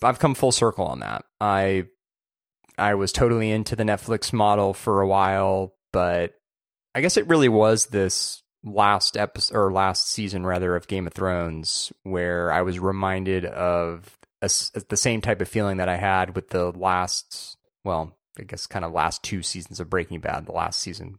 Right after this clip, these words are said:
which was cut in half, where the anticipation, anticipation each week,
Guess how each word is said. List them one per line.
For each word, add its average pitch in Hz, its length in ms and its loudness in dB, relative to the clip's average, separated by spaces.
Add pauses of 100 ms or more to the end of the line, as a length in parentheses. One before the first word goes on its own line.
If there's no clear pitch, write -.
(120)
which - 120 -16
was - 120 -10
cut - 160 -6
in 82 80 -12
half, 85 520 -4 (560)
where 92 540 0 (640)
the 107 160 -2
anticipation, 120 960 -2 (260)
anticipation 117 1000 -2
each - 320 -10
week, 107 640 -8